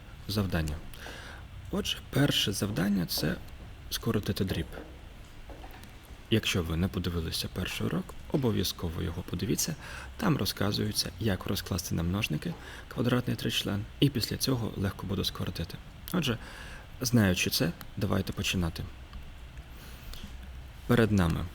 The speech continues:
в чисельнику якраз той самий квадратний тричлен. Що ми можемо з нього, е, зробити? Та розкласти на множники. Як саме? Обчислюємо корені.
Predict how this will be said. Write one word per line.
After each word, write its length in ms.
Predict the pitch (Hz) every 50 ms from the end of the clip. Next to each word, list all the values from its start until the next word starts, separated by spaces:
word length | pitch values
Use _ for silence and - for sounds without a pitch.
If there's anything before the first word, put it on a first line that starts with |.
| - - - - - - - - - - - - - - - -
в 20 | -
чисельнику 720 | - - - - - - 90 85 85 87 85 - - - 90 - - - - - - - - - - - - - -
якраз 400 | 101 92 - - 101 90 - -
той 160 | - - 92
самий 380 | 87 - - 85 82 80 80 87 - -
квадратний 540 | - - 95 90 90 92 87 - - 90 87
тричлен. 540 | - - 92 - - - - 80 87 107 139 - - - - - - - - - - - - - - - - - - - - -
Що 160 | - - - 120
ми 80 | 107
можемо 400 | 98 98 95 92 - 90 87 87
з 100 | 85 -
нього, 240 | - 95 90 80 - - - - - - - - -
е, 40 | 95 85 85 - 65 - - - - - -
зробити? 440 | - - 107 87 92 87 - - - - - - - - - - - - -
Та 160 | - - 262
розкласти 420 | - 160 - - 226 208 - - 208
на 60 | 196
множники. 500 | 185 185 185 180 - - - - - - - - - - - - - - - - - - - - - - - - -
Як 200 | - 113 - -
саме? 300 | - - 92 90 90 - - - - - - - - - - - - - - - - - - - - - - - - - -
Обчислюємо 800 | - 120 - - - - 92 - - - 101 98 92 92 - - - - - - - - - - - - - - - - - - - - - - - - - - -
корені. 380 | - 98 90 87 85 87 87 117